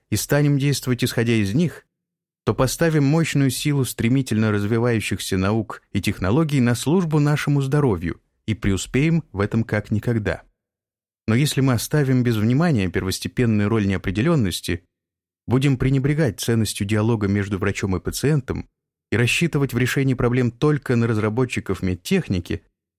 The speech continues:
то результат вряд ли нам понравится. И не нужно ждать, когда политики и правительство скажут вам, с чего начать. Можно разворачивать ситуацию в верном направлении, изменив подход к собственному лечению.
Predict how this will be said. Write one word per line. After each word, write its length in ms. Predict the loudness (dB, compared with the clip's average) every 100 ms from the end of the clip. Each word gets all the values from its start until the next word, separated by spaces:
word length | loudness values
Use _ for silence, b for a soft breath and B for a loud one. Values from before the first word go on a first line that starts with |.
| _
то 100 | 0
результат 560 | 2 2 0 -2 -2 -2
вряд 320 | 0 0 0
ли 60 | 0
нам 180 | 0
понравится. 680 | 0 0 2 0 -4 -10 -10 -14 _ _ _ _ _ _
И 80 | 2
не 140 | 4
нужно 340 | 2 2 0 0
ждать, 360 | 0 -2 -2
когда 240 | -4 -4 -2
политики 440 | 0 0 -2 -4
и 40 |
правительство 640 | -2 0 0 -2 -4 -2 -4
скажут 480 | -2 -2 0 -2 -2
вам, 220 | -2 -2
с 80 | -4
чего 360 | -4 -2 0
начать. 600 | 0 -2 -2 -4 -8 -20 _ _ _ _ _ _ _ _
Можно 380 | 0 2 2 0
разворачивать 600 | 0 0 0 -2 -4 -4
ситуацию 600 | -4 0 -2 -2 -2 0
в 40 |
верном 360 | 0 0 0 0
направлении, 760 | -2 -2 0 0 0 0 -4 b -4
изменив 440 | 0 2 2 -2
подход 460 | -4 -4 -2 -4 -4
к 80 | -10
собственному 720 | -2 -2 -2 -4 -2 0 2
лечению. 600 | 0 -2 -2 -2 -2 -4